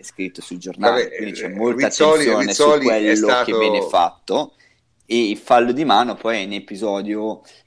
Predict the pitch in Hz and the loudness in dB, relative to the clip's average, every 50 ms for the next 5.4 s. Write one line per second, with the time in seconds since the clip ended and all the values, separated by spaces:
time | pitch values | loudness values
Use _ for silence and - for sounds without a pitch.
0 | _ _ _ - 98 98 92 90 90 90 85 85 80 87 90 - - 101 92 - | _ _ _ -14 -10 -10 -8 -8 -8 -8 -10 -10 -12 -14 -16 -14 -12 -10 -8 -8
1 | - - - 101 101 - - 98 95 92 92 113 143 147 123 - - 95 95 98 | -8 -4 0 0 0 0 2 0 0 2 2 4 4 4 4 2 0 -2 -2 -2
2 | 90 - 95 - - 87 - 87 - - - 95 90 95 92 87 - - 92 90 | -4 -6 -6 -4 -6 -6 -8 -8 -8 -6 -6 -6 -6 -6 -8 -10 -10 -10 -8 -4
3 | 92 90 90 92 95 104 107 110 117 - - 139 120 98 98 101 107 101 - - | -2 2 4 6 6 4 4 0 -4 -2 0 0 0 0 -2 -6 -8 -8 -8 -8
4 | 98 101 98 98 - - 90 - - - 90 92 95 110 120 107 - - - 104 | -6 -6 -6 -6 -6 -6 -6 -6 -6 -8 -10 -8 -4 -2 -2 -2 -2 -6 -8 -8
5 | 85 92 107 98 - - _ | -4 -4 -4 -4 -4 -6 _